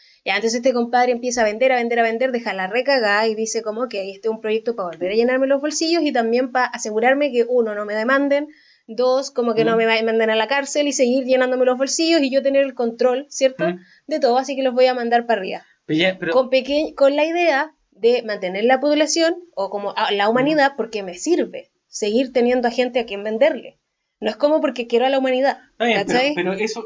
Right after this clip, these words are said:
Speaker 2: pero eso tiene, tiene como alguna visión de sustentabilidad de como que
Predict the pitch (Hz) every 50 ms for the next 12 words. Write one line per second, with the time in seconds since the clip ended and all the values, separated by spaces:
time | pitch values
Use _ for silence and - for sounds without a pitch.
0 | - - - 165 156 170 185 185 190 196 - 208 180 185 190 196 202 196 - -
1 | _ 175 175 185 185 180 180 180 165 165 160 143 143 147 147 - 170 175 175 165
2 | 160 151 - - 180 185 180 - - - - 156 143 - 131 131 131 135 151 165
3 | 170 160 143 143 139 135 135 139 123 - -